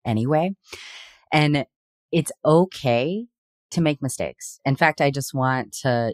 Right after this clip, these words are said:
get that out of the way. You're gonna screw up, and that is okay. The important thing is that when you do make a mistake, that you learn from it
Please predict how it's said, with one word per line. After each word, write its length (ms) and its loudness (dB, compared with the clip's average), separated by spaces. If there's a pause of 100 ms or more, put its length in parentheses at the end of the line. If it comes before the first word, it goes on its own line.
(140)
get 160 2
that 160 2
out 120 4
of 40 -8
the 100 -8
way. 240 0
You're 300 2
gonna 480 2
screw 440 -2
up, 360 -2 (800)
and 240 2
that 220 4
is 220 -2
okay. 600 -4 (360)
The 120 2
important 720 0
thing 540 -4
is 200 -4
that 360 2 (320)
when 220 2
you 100 2
do 280 2
make 260 2
a 60 0
mistake, 600 -2
that 140 0
you 160 -6
learn 460 0
from 340 -4
it 300 -2